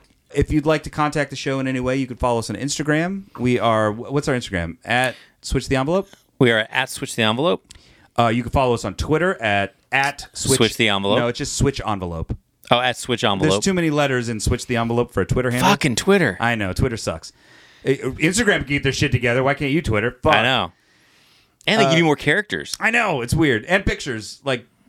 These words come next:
Speaker 1: filters and all that kind of stuff. So if you want to follow us on Twitter, at Switch Envelope, or you can go to switch the envelope dot com for, uh, you know, all your Switch the Envelope needs.
Speaker 2: Exactly.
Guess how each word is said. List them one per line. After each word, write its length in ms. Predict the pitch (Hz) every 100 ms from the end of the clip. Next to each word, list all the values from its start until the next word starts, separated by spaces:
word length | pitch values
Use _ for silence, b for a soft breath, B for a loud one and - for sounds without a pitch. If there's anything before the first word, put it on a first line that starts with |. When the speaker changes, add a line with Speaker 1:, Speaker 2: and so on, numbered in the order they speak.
| _ - -
Speaker 1:
filters 440 | 190 185 175 160
and 100 | 156
all 60 | 156
that 120 | 139
kind 120 | 123
of 60 | 104
stuff. 180 | 82 - _ _ _ _
So 240 | - 143 139
if 80 |
you 60 | 165
want 120 | 180
to 20 |
follow 120 | 208 170
us 80 | 156
on 100 | 131
Twitter, 460 | 202 196 160 160 _ _ _ _ _ _ - - _ -
at 300 | 160 160 -
Switch 300 | 143 147 -
Envelope, 480 | 156 156 156 147 147
or 100 | 139
you 80 | 139
can 80 | 131
go 120 | 120
to 40 | 117
switch 220 | 151 -
the 80 | 143
envelope 320 | 127 113 -
dot 160 | 92
com 460 | - 160 165 160 151 b b b b _ _
for, 340 | - 117 110 110
uh, 220 | 107 107
you 80 | 135
know, 120 | 110
all 140 | 117
your 80 | 117
Switch 240 | 113 113 -
the 60 |
Envelope 260 | 101 98 98
needs. 260 | 127 - - - B B B -
Speaker 2:
Exactly. 440 | 104 139 107